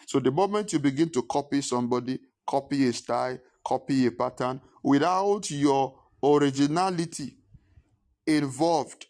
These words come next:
at the end of the day, you will look like another person. And that's what a lot of us are doing. You want to start business, you are looking for what everybody is doing in your community.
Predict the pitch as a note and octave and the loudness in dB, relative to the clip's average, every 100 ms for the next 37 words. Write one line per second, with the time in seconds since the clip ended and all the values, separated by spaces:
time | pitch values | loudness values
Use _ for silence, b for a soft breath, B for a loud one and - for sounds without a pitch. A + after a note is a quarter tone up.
0 | _ - A#2+ A#2 D3 G3 F#3 D#3 C#3 C3+ | _ -8 -2 0 0 0 -2 -2 -2 0
1 | D3+ B2 - - A#2+ A#2+ A#2+ D#3+ F3 C3+ | 0 -2 -10 -6 0 2 2 -2 0 0
2 | A2+ A2+ A2+ B2+ C3+ - B2 - - - | 0 -2 -4 -2 -4 -6 -6 -6 -12 -16
3 | _ _ _ _ _ _ _ _ _ _ | _ _ _ _ _ _ _ _ _ _
4 | _ _ - C3 E3+ F3 - C#3+ D#3 D#3+ | _ _ -8 -4 -2 -4 -2 2 2 2
5 | D3 B2+ A#2 C3 B2 A2 A#2+ A2+ G2+ - | -2 -2 -2 -2 -2 -2 0 -2 -4 -14
6 | b b - B2 D#3+ C#3+ C#3 C#3+ C#3 C3+ | b b 0 0 2 -2 -2 -4 -4 -6
7 | C3 C3+ C#3+ - B B B2+ A#2 C3 D#3+ | -2 -2 -4 -8 B B -2 0 0 -2
8 | E3 D#3+ B2 A#2+ C3+ E3+ B2+ C3+ B2+ B2 | -4 -2 -2 0 0 -2 -2 -2 -2 -2
9 | B2+ G#2+ A#2 B2 A#2 A2 G#2+ A2 G#2+ A2+ | -2 -2 0 2 2 0 -2 -4 -2 -2
10 | A2 - | -4 -8